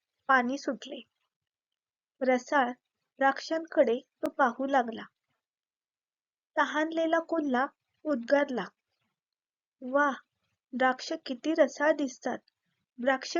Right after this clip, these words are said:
खाण्यासाठी तयार दिसत आहेत." कोल्ह्याला द्राक्ष खावीशी वाटत होती, कारण तो भुकेला आणि तहानलेला होता.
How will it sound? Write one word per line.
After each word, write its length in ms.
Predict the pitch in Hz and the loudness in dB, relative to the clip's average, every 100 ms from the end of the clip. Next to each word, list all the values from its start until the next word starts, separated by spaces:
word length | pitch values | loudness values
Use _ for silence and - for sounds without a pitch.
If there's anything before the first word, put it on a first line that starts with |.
| 339 | -4
खाण्यासाठी 720 | - 277 302 311 330 320 254 269 _ _ _ _ _ - | -2 0 -2 2 0 0 -8 -10 _ _ _ _ _ 2
तयार 300 | 277 302 330 | 4 4 2
दिसत 400 | 262 247 - 294 | -4 -6 -6 -4
आहेत." 420 | 285 269 247 _ _ _ _ _ _ _ _ _ - | -4 -4 -8 _ _ _ _ _ _ _ _ _ 2
कोल्ह्याला 600 | 285 247 262 294 277 247 - _ _ - | 4 4 2 2 2 -2 -6 _ _ -10
द्राक्ष 500 | 254 269 254 - - 240 - _ _ _ - | -2 0 0 -4 -2 -2 -4 _ _ _ -4
खावीशी 500 | 302 294 294 - 359 | 2 2 0 -2 2
वाटत 420 | 320 240 277 277 | 2 2 -2 -4
होती, 300 | - 285 349 - _ _ _ _ | -4 -6 -8 -12 _ _ _ _
कारण 340 | 262 240 269 285 | -2 0 0 -2
तो 300 | - 285 247 _ _ _ 262 | 0 0 0 _ _ _ -6
भुकेला 580 | 277 - 302 285 226 277 _ - | -4 0 0 2 -2 -6 _ -4
आणि 320 | 285 262 254 _ _ _ - | -2 -2 -6 _ _ _ -2
तहानलेला 640 | 285 277 302 277 240 240 | 0 0 0 2 2 2
होता. 360 | 269 202 - | -2 -4 -6